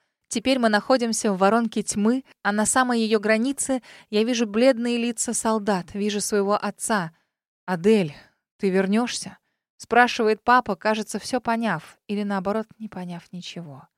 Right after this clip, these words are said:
За меня отвечает Клоенфарн: "Нет, не вернется. Хотя... Станцуй, Джаральд, станцуй хорошенько.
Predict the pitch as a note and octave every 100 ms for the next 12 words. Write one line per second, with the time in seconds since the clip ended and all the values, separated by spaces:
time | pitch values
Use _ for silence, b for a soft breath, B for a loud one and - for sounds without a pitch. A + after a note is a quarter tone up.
0 | B B B B G#3 A3+ A#3+ C4 B3 B3
1 | - A#3+ - A#3 G#3+ F#3+ B3+ A#3+ A3 G3
2 | F#3+ G#3 G3 D#3 - - - G3 A3 A3+
3 | A#3+ B3 B3 F#3+ - - - _ _ _
4 | b b - G#3+ - C#4 C4+ B3+ _ _
5 | _ - A#3+ B3+ A#3 D#4+ E4+ D4+ F#3+ F#3
6 | D#3+ C#3 - - _ _ - - A3+ A#3+
7 | A#3 D#4 D#4 - C4+ C4 - D4 C4 F#3+
8 | - -